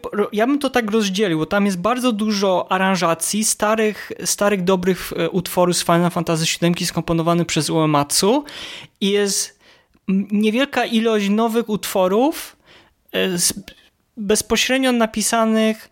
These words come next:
przez, e, zespół odpowiedzialny za muzykę, w tym między innymi Masashi Hamauzu.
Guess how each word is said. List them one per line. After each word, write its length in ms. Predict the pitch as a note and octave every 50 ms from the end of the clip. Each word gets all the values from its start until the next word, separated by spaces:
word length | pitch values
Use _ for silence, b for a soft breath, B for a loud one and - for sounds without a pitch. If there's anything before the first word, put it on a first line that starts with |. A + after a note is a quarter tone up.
| B B B B B
przez, 480 | - - - F3 E3+ F3 F3 - - E3+
e, 180 | E3 E3+ E3+
zespół 460 | D#3+ - G3 G3+ F3+ - - - G#3 F#3+
odpowiedzialny 600 | F#3 - - F3 E3 D#3+ E3+ F3 F3+ F3+ F3+ E3+
za 120 | E3+ E3+
muzykę, 380 | E3+ E3 D3+ E3+ F3+ F3+ - D#3+
w 60 | -
tym 360 | - - E3 D#3+ D#3+ D#3 D#3+ -
między 340 | F#3 E3+ E3 E3 D#3+ D#3+ D#3+
innymi 220 | E3 E3 E3 E3
Masashi 420 | D#3+ D#3 D3+ - - D#3+ - -
Hamauzu. 480 | D#3 - D#3 D3+ D3 D3 D3+ D3+ D#3+ D3+